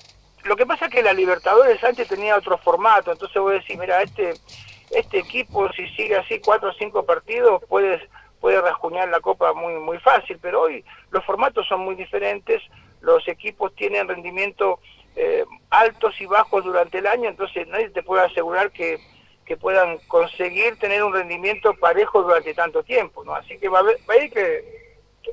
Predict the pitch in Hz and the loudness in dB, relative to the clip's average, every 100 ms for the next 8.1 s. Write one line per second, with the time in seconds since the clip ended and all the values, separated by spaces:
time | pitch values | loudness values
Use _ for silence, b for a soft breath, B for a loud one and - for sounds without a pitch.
0 | - 233 226 220 226 202 185 220 220 208 | -8 -2 -2 -2 2 2 4 2 4 4
1 | 220 233 - 185 180 190 202 190 202 190 | 4 2 0 2 4 4 0 -2 0 0
2 | 196 208 196 196 185 170 160 180 175 185 | 0 -2 0 -4 -2 -2 -2 -6 -2 0
3 | 175 170 165 277 440 170 _ b b 131 | -2 0 0 4 4 2 _ b b -4
4 | - - 214 - - - 180 160 156 160 | -4 2 0 0 -10 -2 0 0 -2 -2
5 | 170 185 185 196 214 208 208 190 160 160 | 2 0 -2 -6 -6 2 2 2 -4 -12
6 | 160 190 - 190 196 190 180 185 185 180 | 0 2 2 -4 -4 -2 -4 -4 -4 6
7 | 175 185 196 - 147 156 156 196 190 190 | 8 8 4 -2 0 2 2 0 -2 -6
8 | 247 | -8